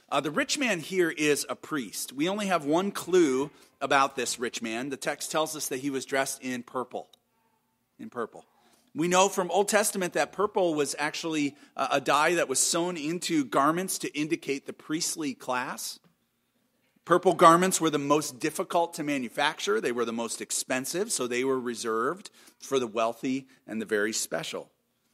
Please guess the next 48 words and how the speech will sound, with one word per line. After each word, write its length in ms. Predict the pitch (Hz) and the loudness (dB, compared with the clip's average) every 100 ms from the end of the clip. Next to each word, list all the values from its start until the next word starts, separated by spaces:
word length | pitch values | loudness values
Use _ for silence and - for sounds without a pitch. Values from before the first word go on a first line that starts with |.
| _ _ - | _ _ -6
And 100 | 139 | -4
since 220 | 165 - | -2 0
purple 420 | - 214 214 175 | 4 6 6 4
and 180 | 135 139 | 2 -2
fine 380 | - 165 156 147 | 0 2 4 2
linen 260 | 175 156 | 2 2
are 120 | 127 | 0
symbols 360 | 120 170 143 123 | 0 -4 -4 -6
of 60 | 120 | -8
the 80 | |
priestly 420 | - 226 277 - 139 | -8 -6 -6 -6 -8
class, 440 | - 117 120 - | -4 -4 -4 -8
it's 160 | 135 - | -10 -10
probable 720 | - 185 302 262 120 113 165 | -2 2 2 2 0 -2 -2
that 160 | 135 - | -6 -6
the 80 | |
rich 380 | 117 127 135 - | -4 2 2 0
man 280 | 147 131 127 | -2 -2 -4
in 180 | 120 113 | -6 -6
this 140 | 110 | -8
parable 560 | - 110 113 123 175 - _ _ - | -8 -6 -4 -2 -4 -6 _ _ -10
is 160 | 139 | -10
designed 560 | 135 143 156 160 180 170 | -6 -4 0 2 2 -2
to 100 | - | -4
represent 580 | 131 139 147 131 135 - | -4 -4 -4 -6 -6 -10
the 40 | |
priests 640 | 127 - 185 196 - - - | -18 -10 -8 -8 -8 -8 -6
of 260 | 123 117 117 | -4 -4 -4
Jesus' 460 | 110 113 107 123 - | -8 -10 -10 -8 -2
day. 320 | 214 - - _ _ _ _ _ _ _ _ _ _ _ _ - | -2 -4 -16 _ _ _ _ _ _ _ _ _ _ _ _ -6
It's 120 | 185 | -4
important 500 | 180 226 285 180 165 | 0 4 4 2 -8
because 360 | 156 165 156 | -4 -2 -2
this 160 | 170 185 | -2 -4
was 120 | 185 | 0
not 200 | 185 180 | 0 0
merely 440 | 165 185 202 190 160 | 0 2 4 2 2
a 100 | 160 | 0
wealthy 380 | 156 175 175 131 | 2 0 0 -2
man. 380 | 107 110 127 135 | -2 -4 -6 -4
It 60 | |
was 240 | 135 135 139 | -4 -2 -2
a 100 | 131 | -2
wealthy 380 | 143 196 175 | 0 0 -2
man 180 | 151 143 | -2 -2
who 160 | 139 160 | -2 -4
knows 400 | 160 165 170 160 | -2 -2 -2 -2
God, 380 | 160 214 - | -2 -2 -8